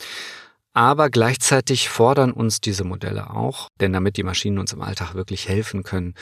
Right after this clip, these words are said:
muss man üben, sie durch die richtigen Prompts auch richtig zu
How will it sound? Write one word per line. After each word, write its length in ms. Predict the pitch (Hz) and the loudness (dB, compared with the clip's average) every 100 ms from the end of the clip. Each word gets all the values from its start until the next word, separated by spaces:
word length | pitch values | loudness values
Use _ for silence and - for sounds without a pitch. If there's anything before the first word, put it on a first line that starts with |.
| - - - | -14 -14 2
muss 240 | 143 - | 4 6
man 120 | 123 117 | 4 4
üben, 280 | 117 113 | 2 2
sie 140 | 101 98 | 2 2
durch 200 | 98 - | 0 -2
die 140 | 101 | -4
richtigen 440 | - - - 95 - | -4 -6 -6 -8 -6
Prompts 480 | - 98 98 - | -2 0 0 -4
auch 200 | - - | -6 -8
richtig 480 | 98 - 98 - - _ - | -6 -4 -4 -6 -12 _ -6
zu 360 | - 95 85 | -4 -4 -8